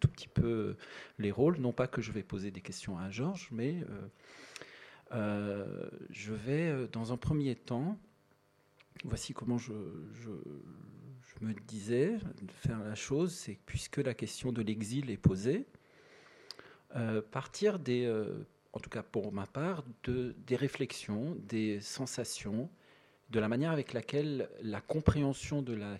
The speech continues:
question de l'exil a évolué, euh, chez moi, ou dans ma pensée, dans mon rapport concret à l'exil. Euh, je vais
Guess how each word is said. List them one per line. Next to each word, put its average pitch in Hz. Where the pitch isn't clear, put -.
question 123
de 117
l'exil 110
a 123
évolué, 127
euh, 104
chez -
moi, 117
ou 131
dans 95
ma 98
pensée, 95
dans 120
mon 101
rapport 95
concret 113
à 95
l'exil. 110
Euh, 104
je 107
vais 110